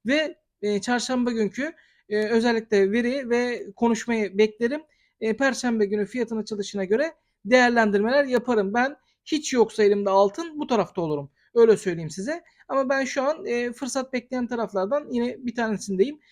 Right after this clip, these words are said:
Dolarda bekliyoruz bir miktar. E, eğer ki ons fiyatı güzel bir fırsat verirse değerlendirme yapacağımızı söylemiştik. Bunun yanı sıra, e, altında bekliyoruz ki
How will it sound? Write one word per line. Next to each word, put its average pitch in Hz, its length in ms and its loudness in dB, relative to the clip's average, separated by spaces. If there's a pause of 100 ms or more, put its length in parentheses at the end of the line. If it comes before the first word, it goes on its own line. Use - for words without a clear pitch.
(220)
Dolarda 240 400 4
bekliyoruz 214 560 0
bir 208 140 -4
miktar. 202 380 -2 (320)
E, 220 80 -4
eğer 220 400 2
ki 233 280 -2
ons 240 360 0
fiyatı 208 420 2
güzel 208 420 -2
bir 202 180 0
fırsat 196 420 -4
verirse 247 420 -2 (320)
değerlendirme 214 520 2
yapacağımızı 233 480 -2
söylemiştik. 175 640 -6 (760)
Bunun 254 180 0
yanı 208 220 2
sıra, 294 320 0 (320)
e, 208 120 0
altında 240 480 4
bekliyoruz 202 480 2
ki 294 280 -6